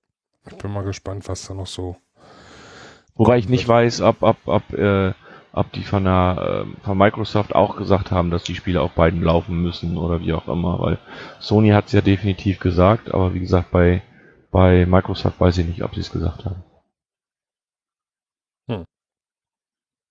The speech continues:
Speaker 2: Kann ich mich jetzt nicht dran entsinnen.
Speaker 1: Ich mich auch nicht.
Speaker 2: War denn auf der Microsoft-Pressekonferenz noch was, was, äh,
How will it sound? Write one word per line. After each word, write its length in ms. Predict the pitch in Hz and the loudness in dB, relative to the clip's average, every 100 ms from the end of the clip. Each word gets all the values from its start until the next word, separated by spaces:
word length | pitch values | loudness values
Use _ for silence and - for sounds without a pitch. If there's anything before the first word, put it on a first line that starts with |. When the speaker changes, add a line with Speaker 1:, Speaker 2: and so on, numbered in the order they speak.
| _ _ _ | _ _ _
Speaker 2:
Kann 180 | - 90 | -2 0
ich 80 | 87 | 0
mich 140 | 90 | 0
jetzt 200 | 87 - | 0 0
nicht 160 | 90 - | -4 -2
dran 260 | 95 85 | -2 -2
entsinnen. 520 | 87 82 - 87 90 - _ _ _ _ _ _ _ _ _ | -2 -6 -6 -8 -8 -14 _ _ _ _ _ _ _ _ _
Speaker 1:
Ich 120 | - - | -18 -12
mich 160 | - | -12
auch 120 | - 82 | -12 -18
nicht. 300 | - _ _ _ _ _ _ _ _ _ _ _ _ _ _ - | -20 _ _ _ _ _ _ _ _ _ _ _ _ _ _ -2
Speaker 2:
War 200 | 110 135 | 2 4
denn 140 | 190 | 4
auf 140 | 160 151 | 2 2
der 120 | 143 | 4
Microsoft-Pressekonferenz 1200 | 123 127 131 123 - 110 110 110 107 104 92 95 | 4 0 -2 -4 0 0 0 0 0 0 -2 0
noch 320 | 101 135 101 | 0 0 2
was, 260 | 113 - 95 | 0 0 0
was, 280 | 107 - - | 0 -2 -4
äh, 500 | 101 101 101 101 | 2 2 4 2